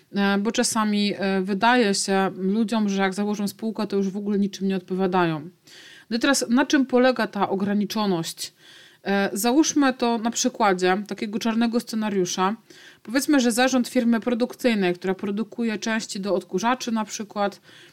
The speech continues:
e, podpisała właśnie taką umowę, no i musi bardzo sp-, doż-, bardzo dużo pieniędzy zainwestować w półprodukty czy też doszkolenie pracowników. No i ostatecznie firma wyprodukowała zamówione części.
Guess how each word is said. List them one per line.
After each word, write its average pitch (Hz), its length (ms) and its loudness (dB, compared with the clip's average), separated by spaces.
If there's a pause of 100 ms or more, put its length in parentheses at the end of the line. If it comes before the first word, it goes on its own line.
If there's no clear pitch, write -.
(140)
e, 208 200 -2
podpisała 247 640 2
właśnie 208 280 -4
taką 202 260 -6
umowę, 208 580 0 (300)
no 233 200 2
i 302 180 4
musi 254 280 2
bardzo 240 360 0
sp-, - 220 -10
doż-, 247 180 2
bardzo 240 280 2
dużo 233 220 2
pieniędzy 226 380 0
zainwestować 208 840 -4 (140)
w 196 40 -20
półprodukty 208 680 -4
czy - 100 -8
też 202 320 -4
doszkolenie 208 580 -2
pracowników. 196 800 -4 (560)
No 277 100 2
i 349 60 8
ostatecznie 262 640 2
firma 226 340 2
wyprodukowała 214 880 0
zamówione 202 580 2
części. - 520 -2